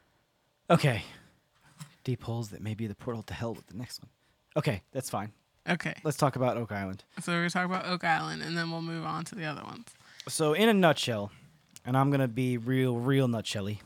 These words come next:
Speaker 2: Mm-hmm.
Speaker 1: Oak Island is this island that was believed to be a hidden treasure island for a long time, and there is a deep man-made hole that is deeper than can be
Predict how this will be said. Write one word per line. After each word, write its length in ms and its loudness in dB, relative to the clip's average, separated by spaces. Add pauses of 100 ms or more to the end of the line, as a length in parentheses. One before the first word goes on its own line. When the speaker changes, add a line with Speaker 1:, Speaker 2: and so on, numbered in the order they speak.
Speaker 2:
Mm-hmm. 340 -12 (800)
Speaker 1:
Oak 180 2
Island 320 4
is 120 0
this 260 0
island 480 2 (120)
that 320 -2 (500)
was 180 0
believed 500 0
to 100 -4
be 420 0
a 80 -6
hidden 260 -2
treasure 320 2
island 360 -2
for 120 -2
a 40 0
long 300 -2
time, 460 -4 (320)
and 240 -2
there 260 -2
is 140 -2
a 80 -4
deep 320 -4
man-made 520 0
hole 440 -4 (340)
that 380 -2
is 580 -6 (520)
deeper 400 2
than 720 -2
can 260 -2
be 460 -4